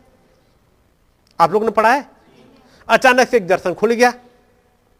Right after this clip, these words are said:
एक स्त्री कुबड़ी वाली है, पैर उसके टे-, तिरछे से हैं, और फिर वो, आ, वो सब कुछ दिखा दिया।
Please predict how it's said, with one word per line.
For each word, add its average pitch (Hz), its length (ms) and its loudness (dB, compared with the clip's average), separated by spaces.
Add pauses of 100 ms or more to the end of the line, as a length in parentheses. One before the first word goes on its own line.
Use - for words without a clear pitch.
(560)
एक 226 200 4
स्त्री 240 320 -6
कुबड़ी 240 320 -6
वाली 233 340 2
है, 247 380 -2
पैर 220 160 4
उसके 226 220 0
टे-, 226 240 -4 (380)
तिरछे 220 300 0
से 240 160 -2
हैं, 233 380 -4 (720)
और 202 180 2
फिर 214 140 -4
वो, 185 440 -2 (220)
आ, 123 280 -4 (200)
वो 170 120 -4
सब 165 180 -2
कुछ 175 100 -6
दिखा 170 240 -2
दिया। 214 260 -4